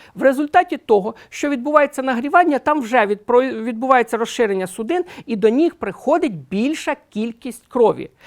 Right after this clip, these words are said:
Окрім того, відбувається масаж стопи. В промасажовану частину тіла вже приник-, е, м, посилюється притік крові. Одночасно з цим ще відбувається промасажовування гомілок, вібрація го-, вібромасаж гомілок.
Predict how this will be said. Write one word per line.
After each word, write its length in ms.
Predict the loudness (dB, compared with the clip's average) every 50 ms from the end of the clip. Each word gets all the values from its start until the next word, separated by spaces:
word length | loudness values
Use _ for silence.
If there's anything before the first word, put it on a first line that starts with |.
| -20 -6 0
Окрім 340 | 2 2 2 2 2 0 0
того, 240 | 2 0 0 0 -2
відбувається 540 | -4 -4 -4 0 2 2 2 2 0 -4 -6
масаж 400 | -4 -6 -4 -2 -2 -2 -2 -4
стопи. 460 | -8 -8 -8 -6 -4 -2 -4 -4 -4 -10 -20 -20 _
В 80 | _ -2
промасажовану 680 | 0 0 0 0 -2 -2 -2 0 0 0 0 0 -2 -6
частину 440 | -6 -8 -10 -8 -6 -6 -6 -6
тіла 280 | -6 -6 -4 -2 0 0
вже 320 | -2 -2 0 0 2 2
приник-, 400 | 2 0 -2 -4 -4 -4 -4 -4
е, 240 | -2 0 0 -2 -2 -6 _ -12
м, 180 | -10 -10 -8
посилюється 520 | -8 -8 -4 -2 0 0 0 0 -2 -6 -10
притік 360 | -8 -10 -10 -10 -10 -12 -10
крові. 300 | -6 -6 -6 -6 -8 -12 -18 -20 -18 -6 -2
Одночасно 560 | -2 0 0 0 0 0 -2 -2 -2 -6 -8
з 40 | -6
цим 220 | -6 -6 -6 -6
ще 140 | -6 -8 -10
відбувається 580 | -8 -8 -4 0 2 2 2 2 0 -2 -6
промасажовування 920 | -8 -6 -6 -4 -6 -6 -6 -6 -4 0 0 0 2 2 0 0 -2 -4
гомілок, 520 | -4 -4 -4 -2 -2 -2 0 -2 -2 -2 -4
вібрація 540 | -8 -4 0 0 0 0 -2 -4 -6 -6 -6
го-, 140 | -6 -10 -12 -16 -14 -6 -2
вібромасаж 680 | -2 -2 0 -2 -2 -2 -4 -2 0 0 0 0 -2
гомілок. 400 | -4 -8 -6 -6 -6 -6 -6 -8